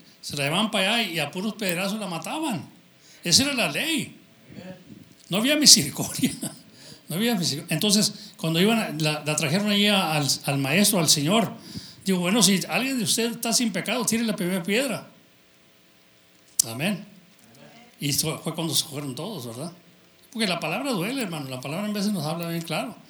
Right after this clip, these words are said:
Entonces, no estés juzgando si no quieres ser juzgado.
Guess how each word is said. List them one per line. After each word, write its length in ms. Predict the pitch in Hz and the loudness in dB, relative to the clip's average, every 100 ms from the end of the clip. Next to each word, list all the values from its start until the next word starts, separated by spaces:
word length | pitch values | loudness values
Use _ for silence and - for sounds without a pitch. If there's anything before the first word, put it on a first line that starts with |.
| - - - | -20 -16 -8
Entonces, 260 | 139 185 | -2 0
no 80 | 180 | 0
estés 240 | 185 208 | 2 2
juzgando 760 | - 202 156 214 226 185 170 - - - _ _ _ - | 4 2 2 2 2 2 0 -4 -16 -20 _ _ _ -8
si 180 | - | -4
no 100 | 151 | -2
quieres 220 | 156 175 135 | -2 0 0
ser 120 | 160 | -2
juzgado. 520 | 135 117 139 127 92 | -6 -6 -4 -6 -8